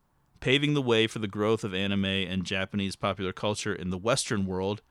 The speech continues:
as well as influencing numerous works in animation, comics, film, music, television, and video games. An iconic motorcycle maneuver from the film, known as the Akira Slide,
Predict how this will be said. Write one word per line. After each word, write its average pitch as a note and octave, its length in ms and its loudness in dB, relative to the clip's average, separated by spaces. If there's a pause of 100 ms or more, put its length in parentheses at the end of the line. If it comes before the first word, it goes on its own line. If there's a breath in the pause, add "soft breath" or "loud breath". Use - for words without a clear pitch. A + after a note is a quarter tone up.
(400)
as G2+ 120 -4
well A2 160 2
as G#2 100 -2
influencing B2 880 0
numerous D3 540 2
works B2+ 380 2
in A2 300 -2
animation, A2+ 560 2
comics, G2+ 420 -2
film, A#2 440 0 (520)
music, D3+ 380 4
television, B2 560 4
and A2 160 2
video G#2+ 300 2
games. C#2+ 480 -12 (640)
An G#2+ 140 -4
iconic C#3 640 2
motorcycle C3 640 2
maneuver A2 500 4
from G2+ 200 -2
the F2+ 60 -4
film, D#3 420 2
known B2 180 4
as A2+ 160 2
the A2 160 0
Akira C#3+ 460 0
Slide, B2 680 2